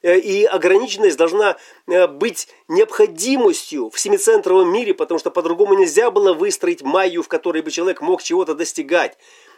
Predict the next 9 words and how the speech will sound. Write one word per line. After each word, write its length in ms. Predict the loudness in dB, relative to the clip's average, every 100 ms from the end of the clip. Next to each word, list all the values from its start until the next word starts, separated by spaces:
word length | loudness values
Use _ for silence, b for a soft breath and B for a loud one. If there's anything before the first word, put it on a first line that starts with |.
| b
Нужны 540 | -4 -2 -2 -2 -2 0
были 220 | 0 -2
ценности, 580 | -2 0 2 2 -2 -4
нужны 240 | -4 -4
были 160 | -2 -2
пределы, 760 | -2 -6 -8 -2 0 0 -2 B B B 0
э, 200 | 4 4
нужны 300 | 4 4 2
были, 340 | 2 2 0